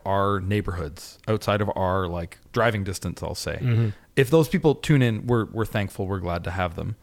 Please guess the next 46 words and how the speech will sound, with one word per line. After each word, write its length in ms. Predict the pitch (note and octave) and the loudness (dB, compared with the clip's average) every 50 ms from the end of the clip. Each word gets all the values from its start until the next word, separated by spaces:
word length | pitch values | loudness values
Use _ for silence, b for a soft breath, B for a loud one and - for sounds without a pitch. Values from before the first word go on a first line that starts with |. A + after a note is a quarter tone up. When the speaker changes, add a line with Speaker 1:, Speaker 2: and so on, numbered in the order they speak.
| - | -2
Speaker 2:
Mm-hmm. 500 | F#2+ F#2 G2+ A2 B2+ - - - _ - | 0 0 2 2 0 -2 -4 -8 _ -4
Speaker 1:
Um, 280 | G#2+ G2+ F#2 F#2+ G2 - - | -2 -2 -2 -4 -6 -10 -12
but 300 | - A2 - B2+ - - | -4 0 0 0 2 2
part 240 | - - D3 F3+ A3 | 2 2 4 4 2
of 100 | G#3 A2 - - - | 2 0 -2 -6 -2
our 240 | G#2+ A2+ D3+ F#3+ | 2 2 2 2
fear, 480 | F3 - - - A#2+ G#2+ F#2 F2+ G#2 C3+ | 2 -2 -6 -4 -4 -2 -2 0 -2 -2
and 180 | - - B2+ - | 0 0 2 4
part 180 | - D#3 F3+ F#3 | 4 4 4 4
of 20 | |
the 80 | E3+ D3 | 4 4
reason, 240 | D3 C3+ A2 A#2+ | 4 4 2 0
frankly, 380 | G#2+ - - D#3 E3 - - G#2+ | -2 0 0 0 2 2 0 0
why 180 | G2 G#2 G#2+ G#2 | 2 2 2 4
we 160 | A2 B2+ B2+ | 4 2 4
didn't 300 | A2 B2 A2 A2+ - - | 2 2 0 0 -2 -2
live 220 | G2 G2+ A2+ A2 | 0 0 0 -2
stream 260 | - - - A2+ A2+ | -2 -2 -2 0 0
our 60 | G#2+ G2 | 0 0
whole 120 | G#2 G2+ | 0 -2
services 460 | G2 - A#2+ G#2 G2+ G#2 - G2+ F2+ F2 | 0 0 0 0 0 -2 -2 -4 -6 -4
before 420 | F2+ F#2+ F#2 - - - D#3+ F3 | -4 -6 -6 -4 0 2 2 4
this, 360 | D3+ - G#2+ B2 - - - - B B B B B B B B B B - | 4 2 -2 -4 -4 -6 -8 -10 B B B B B B B B B B -2
is 160 | - B2 G#2+ G#2 | 0 0 2 2
that 260 | A2+ G#2 - G#2+ G#2 | 0 0 -2 -4 -2
we 160 | G2+ A#2+ C#3+ D3 | 0 2 2 2
really 540 | C3+ A#2 A2 G#2+ A#2 C3 C#3 D3 C#3 C3+ B2 | 2 0 0 0 2 4 6 6 6 4 4
do 160 | G2+ A#2+ A2+ | 4 2 0
value 340 | G#2 A2 F#2+ G#2 G#2+ G#2 G#2 | 2 0 0 2 0 0 -2
the 160 | G2 A2 G2+ | -2 -4 -4
in-person 500 | F#2 G2 - - G#2 F#2+ - - G2 F#2 | -4 -4 -4 -4 -4 -4 -4 -4 -6 -4
service. 420 | - - F2+ G2 C3 D#3+ E3 - - - | -4 -4 -2 -2 -2 -2 -4 -4 -4 -2
And 100 | A2 G#2+ | 0 0
we 100 | G#2+ A2+ | 0 0
think, 380 | A2 - - B2 G#2 - - - b b b b b b b b b - | 0 0 0 0 0 -2 -8 -18 b b b b b b b b b -8
yes, 340 | A2+ G#2 B2 C#3+ C#3 - - | -2 0 0 0 0 -2 -4
there 220 | - A2+ B2 G#2+ - | -2 0 0 0 2
is 240 | G#2+ B2+ C3+ A2+ | 0 0 2 2
more 200 | C3 B2+ A#2 G#2+ - - | 2 2 0 0 -2 -4
effort 320 | A2 A#2+ - D#3+ C#3+ - | -4 -2 0 0 0 0
that 100 | C3 A#2+ | 0 0
involved, 400 | A#2+ A2+ G#2+ G#2 G2+ G#2 G#2 - - _ _ - | 0 2 2 2 2 0 -2 -6 -16 _ _ -8
involved 400 | - C3 A#2 A2 A#2 G#2+ G#2+ G#2+ | -4 -2 0 2 2 2 2 0
in 80 | A#2 G#2+ | -2 -4
getting 260 | G#2 A#2 G#2+ G#2 A#2 C3 | -2 -4 -4 -2 -2 -2
there. 260 | C#3+ E3 F3 F#3+ | 0 -2 -2 -4